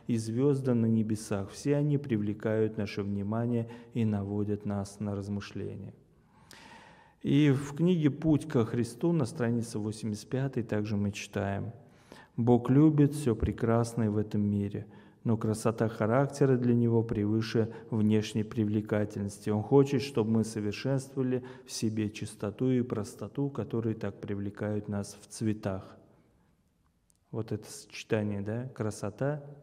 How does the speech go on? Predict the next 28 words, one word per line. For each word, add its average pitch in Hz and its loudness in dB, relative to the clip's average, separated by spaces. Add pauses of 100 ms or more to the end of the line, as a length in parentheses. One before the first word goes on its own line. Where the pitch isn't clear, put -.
(100)
и 123 -2
простота. 104 -8 (600)
И 113 -10
Бог 107 -4
хочет, 110 -6
чтобы 104 -8
таков 113 -8 (280)
был 107 -4
наш 101 -6
тоже 98 -8 (340)
характер. 107 -4 (800)
И, 143 6 (140)
а, 117 4
мы 139 4
вспоминаем 139 2
с - -8
вами 123 2
слова 113 2
из 107 -2
Псалма 117 0
восемнадцатого, 107 -2
со - -14
второго 113 -2
по 113 -12
четвёртый - -6
текст, 120 -4
где 107 2
написано: 107 0